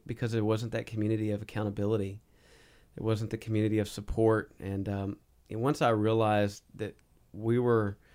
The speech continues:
definitely not engaging in our marriage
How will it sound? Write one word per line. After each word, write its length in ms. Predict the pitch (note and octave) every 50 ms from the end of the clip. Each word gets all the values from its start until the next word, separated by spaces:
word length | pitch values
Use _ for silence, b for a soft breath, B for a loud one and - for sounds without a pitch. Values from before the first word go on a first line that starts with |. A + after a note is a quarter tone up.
| b b b b b b b b b b b b b b b _ _ _ - -
definitely 840 | A2+ C3+ C3+ C3+ - D3 C#3 A#2 B2 B2+ B2+ B2 A#2+ A#2+ A#2 A2 G#2 B B B A#2 B -
not 360 | A#2 A#2 A#2 A2+ A2+ A#2 A#2
engaging 720 | A2+ A2 G2+ F#2+ A#2 A2+ A#2 B2 A#2+ G#2+ A#2+ A2+ A2+ A2+
in 180 | - D#2 A2+ A2
our 140 | G#2+ G#2 G2+
marriage 680 | G#2 G#2+ G#2+ A2+ A2+ A2+ A2 G#2+ G2 - - - -